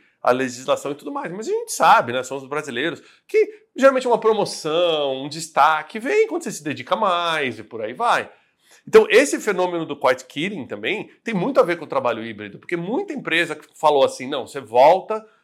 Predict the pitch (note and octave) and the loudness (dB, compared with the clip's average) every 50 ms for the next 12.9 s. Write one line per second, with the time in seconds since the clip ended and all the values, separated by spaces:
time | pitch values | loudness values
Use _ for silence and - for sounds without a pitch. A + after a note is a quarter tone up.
0 | _ _ _ E3+ F#3 G#3 G#3 A3 F#3 F3 F#3 D#3+ C#3 C#3 D#3 E3 E3+ D#3+ D#3+ - | _ _ _ 4 4 4 4 2 -2 -8 -10 -14 -12 -8 -4 -4 -4 -4 -6 -10
1 | - - E3 D3+ D3+ D3+ - C3+ B2+ B2 - - D#3 F#3+ G#3+ A3+ A3 G#3+ G3 F3+ | -12 -12 -10 -10 -10 -10 -10 -10 -10 -2 4 4 6 6 6 4 0 -2 -4 -6
2 | E3+ F3+ F#3 F#3+ F#3 D#3+ - F3 G3+ G#3 - - F3 D#3 C3+ D3 D#3+ F3+ F3+ E3+ | -4 -4 -4 -6 -8 -4 -2 0 0 0 -2 -2 -2 -2 0 0 0 0 0 -2
3 | - - F3 D#3+ D#3+ E3 F3 E3+ - - F3+ E3+ F#3+ F#3+ F#3+ F3 E3 D3 C3 B2 | -2 -2 -4 -4 -4 -6 -8 -6 -6 -6 -6 -4 -4 0 4 6 8 8 8 6
4 | A2+ G#2 G2+ - _ _ _ _ _ - D#3+ E3 D#3+ E3 E3 D#3+ E3 E3 E3 E3 | 2 -4 -12 -20 _ _ _ _ _ -2 -2 -2 -2 -2 -6 -6 -10 -8 -6 -6
5 | E3 D#3+ E3+ D#3 D3 D3 D#3+ D#3+ D#3 D3+ D3+ D#3 D#3+ D#3+ D3 D3 C3+ - - D3+ | -2 0 0 0 0 -2 -4 -4 -4 -4 -4 -6 -8 -4 -2 0 2 2 2 2
6 | D#3+ E3 D#3+ E3 - _ - D3+ C3 C3 D#3+ F3+ F#3+ F3 D3+ C#3+ E3+ F3 E3 - | 0 -2 -2 -6 -14 _ -16 -14 -8 -6 -4 -4 -4 -6 -6 -8 -8 -8 -8 -12
7 | F#3 E3 - - E3+ D3 C3+ C3+ C3 A#2+ A#2+ A#2 A2+ A2+ _ _ - B2+ B2 A#2+ | -14 -14 -2 2 2 4 4 2 -2 -6 -8 -10 -10 -12 _ _ -12 -12 -12 -12
8 | A#2 - A#2+ - - C3+ C3 - A#2+ G#2+ G#2 G2+ G2+ - _ _ _ _ _ _ | -14 -18 -20 -18 -18 -14 -4 0 2 2 2 2 -2 -10 _ _ _ _ _ _
9 | - B2 C3 C3+ A#2+ C#3+ D3+ D#3 D3+ D#3 D#3 C3 B2 B2+ B2 B2 - _ _ - | 0 2 2 4 4 6 6 6 6 6 4 2 0 -2 -2 -4 -10 _ _ -12
10 | C3+ C3 B2 - C#3 B2 - - B2+ A#2 B2 B2 B2 C3 A#2+ B2 - A#2 A2 A2+ | -12 -10 -8 -8 -10 -8 -6 -4 -4 -4 -4 -6 -8 -10 -12 -10 -10 -10 -10 -10
11 | A2+ A2+ C3 C3+ F3 E3 C3+ B2+ B2+ B2 A#2 A2+ A2 A2 G#2+ A2+ A2+ G#2+ - - | -12 -12 -12 -12 -4 0 2 2 2 2 0 -4 -10 -14 -12 -14 -14 -10 -2 0
12 | A#2+ B2 B2 - F#3+ - - D3+ C#3 B2 A#2+ A#2+ - - A#2 B2 - | 0 0 0 -4 -10 -10 -8 -8 -8 -8 -10 -14 -14 -12 -10 -12 -12